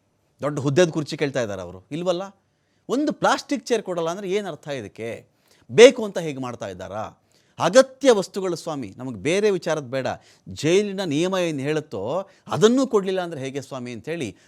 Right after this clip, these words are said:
ಖಡಕ್ಕಾಗಿ ಇವತ್ತು ಸುನಿಲ್ ಅವರು ವಾದವನ್ನು ಮಾಡಿದ್ದಾರೆ ದರ್ಶನ್ ಅವರ ಪರವಾಗಿ.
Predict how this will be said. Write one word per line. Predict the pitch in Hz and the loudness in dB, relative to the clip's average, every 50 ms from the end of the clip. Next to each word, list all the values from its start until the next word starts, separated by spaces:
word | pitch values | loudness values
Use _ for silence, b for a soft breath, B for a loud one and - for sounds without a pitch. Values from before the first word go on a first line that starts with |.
| b b | b b
ಖಡಕ್ಕಾಗಿ | - - 139 160 196 196 - 208 190 180 165 | -8 -2 0 2 0 2 2 0 0 0 -2
ಇವತ್ತು | 160 156 151 - 170 | -4 -6 -6 -8 -10
ಸುನಿಲ್ | - 160 151 151 | -8 -6 -6 -4
ಅವರು | 147 135 123 110 | -4 -4 -4 -4
ವಾದವನ್ನು | 117 131 139 139 135 135 135 | -4 -4 -4 -6 -6 -6 -8
ಮಾಡಿದ್ದಾರೆ | 131 131 127 127 120 131 127 135 156 165 _ _ _ _ _ - | -8 -8 -8 -8 -8 -8 -8 -10 -12 -16 _ _ _ _ _ -8
ದರ್ಶನ್ | 123 117 - 147 139 | -8 -8 -6 -6 -6
ಅವರ | 131 127 123 | -6 -6 -6
ಪರವಾಗಿ. | 117 - 123 120 120 123 123 120 120 143 - | -6 -8 -8 -6 -6 -6 -8 -8 -10 -14 -18